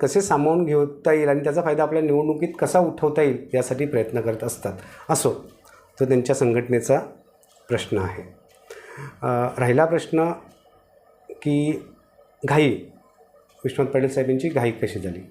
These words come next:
का झाली घाई किंवा झाली की नाही झाली? तर निश्चितपणे घाईच झाली. घाई का झाली त्यांचं फक्त मग कारण सांगतो तुम्हाला. महाराष्ट्रात शिवसेना, अ, शिंदे गट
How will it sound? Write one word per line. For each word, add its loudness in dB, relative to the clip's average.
का 4
झाली -4
घाई -6
किंवा -2
झाली 4
की -2
नाही 0
झाली? -8
तर -2
निश्चितपणे 0
घाईच -2
झाली. 0
घाई 4
का 2
झाली 0
त्यांचं -2
फक्त -4
मग 0
कारण 0
सांगतो -4
तुम्हाला. -2
महाराष्ट्रात 2
शिवसेना, 0
अ, 4
शिंदे 4
गट -2